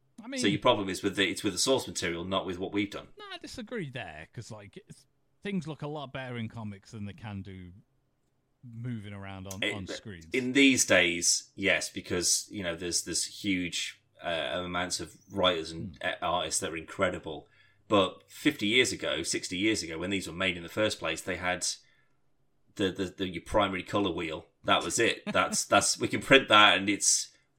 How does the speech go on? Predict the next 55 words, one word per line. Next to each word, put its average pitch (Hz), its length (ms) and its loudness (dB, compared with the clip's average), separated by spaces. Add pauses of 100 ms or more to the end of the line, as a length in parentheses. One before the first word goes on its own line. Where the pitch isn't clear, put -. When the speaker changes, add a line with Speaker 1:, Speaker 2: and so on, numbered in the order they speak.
(100)
Speaker 2:
any, 120 240 6
any 131 200 4
more 123 180 4
colours 110 360 4
than 104 140 0
that, 101 180 8
and 90 80 2
it 90 80 -4
gets 87 140 -4
too - 160 0
expensive. 92 720 0
So 87 420 2 (720)
if - 160 -4
you 117 80 2
want 110 160 4
someone 107 180 0
to - 40 4
stand 101 340 4
out 95 100 8
on 85 100 2
a - 40 -4
page, 90 360 4
they 87 120 -2
need 87 100 -6
to - 60 -14
be 87 80 -8
wearing 85 240 -2
green 107 420 2
or 107 180 -4
brown 92 460 2
or 85 300 -6
Speaker 1:
Yeah. - 60 -14 (140)
Speaker 2:
blue 90 400 0
or - 80 -6
something 98 240 -4
like 82 160 0
that. 85 220 2
They 90 60 -6
can't, 101 280 2
they 95 80 -4
can't 101 200 2
match 101 240 2
the 101 80 -6
background. 87 680 0 (300)
Like, 90 100 0
we've 92 80 -6
got 107 120 -2
the - 60 -6
same 110 280 2
beige 92 480 2
for - 120 -2
every 101 260 2
building. 98 540 0
<laughs> - 40 -8
It's - 280 -2